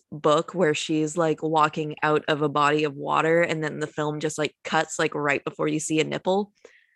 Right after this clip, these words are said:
That is exactly how I like my sex scenes to be in books. <laughs>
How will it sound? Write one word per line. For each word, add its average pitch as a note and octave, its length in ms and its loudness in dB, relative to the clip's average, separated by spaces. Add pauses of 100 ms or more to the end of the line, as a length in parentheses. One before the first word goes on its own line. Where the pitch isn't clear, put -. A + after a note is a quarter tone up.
(540)
That F#3 160 4
is G3+ 100 2
exactly E3+ 800 4
how E3+ 240 4
I E3 100 6
like D#3+ 300 0
my E3+ 140 0
sex D#3 300 -2
scenes F3+ 380 0
to F3+ 80 0
be E3+ 240 6
in E3 240 0
books. A3 800 4
<laughs> - 40 -20